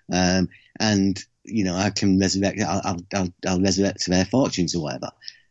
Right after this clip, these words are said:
The shock that that would be today, and that's what happened then. This is exactly how it was.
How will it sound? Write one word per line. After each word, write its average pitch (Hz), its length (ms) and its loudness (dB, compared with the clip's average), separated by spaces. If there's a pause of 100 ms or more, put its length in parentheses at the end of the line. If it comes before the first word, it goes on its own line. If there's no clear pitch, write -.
(140)
The 110 80 2
shock - 540 0
that 69 180 -6
that 85 140 -4
would 87 180 -4
be 95 160 2
today, 107 280 0
and 110 140 4
that's 143 200 0
what 131 140 0
happened 107 260 -2
then. 127 300 0 (180)
This 139 180 0
is 104 160 2
exactly 110 380 -2
how 92 140 0
it 78 80 -2
was. 117 200 2